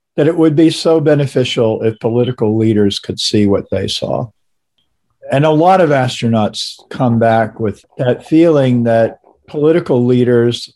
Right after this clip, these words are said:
uh, leaders of all kinds, if they understood this holistic reality of our planet, they would not make the kind of decisions they make. They would think more along the lines of the common good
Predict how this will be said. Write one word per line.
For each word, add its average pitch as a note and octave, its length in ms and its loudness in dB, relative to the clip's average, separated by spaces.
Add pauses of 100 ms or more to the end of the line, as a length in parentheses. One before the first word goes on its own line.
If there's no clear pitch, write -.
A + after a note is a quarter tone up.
(140)
uh, - 140 -6
leaders D3+ 460 2
of A#2+ 120 -4
all F#3+ 220 0
kinds, G#2+ 600 -4 (560)
if C#3 160 -4
they E3 180 2
understood D#3+ 800 2
this A#2 200 -2
holistic C3 800 -4 (100)
reality G#2+ 680 0
of G2+ 160 -8
our G2 140 0
planet, A2 500 -2 (720)
they C3 180 2
would C#3 240 2
not D#3+ 380 0 (300)
make C3+ 340 -2
the B2+ 140 -4
kind A#2+ 500 0
of G#2+ 400 -2
decisions A#2+ 680 -2
they A2+ 160 2
make. E3+ 340 -2 (480)
They B2 240 2
would A#2+ 340 0
think C3+ 360 -4
more B2 640 0
along A#2 340 -2
the A2 100 -2
lines A2+ 420 -2
of G2+ 120 -14
the G#2+ 80 -10
common G#2+ 540 -2
good C#3+ 380 0